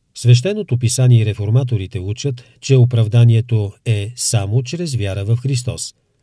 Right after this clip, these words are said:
Такава истинска вяра ще даде наистина плода на духа в живота. Но според Библията оправданието е свързано с вярата, а не с добрите дела,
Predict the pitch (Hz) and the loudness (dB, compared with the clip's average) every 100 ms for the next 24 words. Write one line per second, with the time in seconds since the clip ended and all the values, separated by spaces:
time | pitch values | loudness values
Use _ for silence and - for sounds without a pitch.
0 | _ _ _ - 131 160 202 202 123 123 | _ _ _ 0 2 2 -2 2 2 2
1 | 107 - 101 104 117 120 127 - - - | -2 -2 -4 2 4 4 2 0 -8 -6
2 | 143 131 131 123 143 - 190 165 123 101 | 0 2 6 6 6 2 -6 -6 -6 -4
3 | 107 107 104 98 117 110 117 123 143 107 | 0 0 -2 -2 0 2 2 2 2 -2
4 | - 87 78 _ _ _ _ _ _ - | -4 -10 -12 _ _ _ _ _ _ 2
5 | 127 123 127 131 120 127 127 123 123 123 | 4 4 4 6 6 6 6 6 6 2
6 | 123 117 123 110 131 160 175 202 190 - | 2 4 6 6 4 0 -6 -6 -6 -2
7 | 107 110 117 123 139 139 160 107 - 95 | -2 2 2 2 0 -2 -2 -2 -2 -6
8 | 85 _ 113 107 123 127 165 127 104 92 | -8 _ -2 2 2 2 -2 -2 -2 -4
9 | - 85 87 113 127 | -8 -10 -4 0 0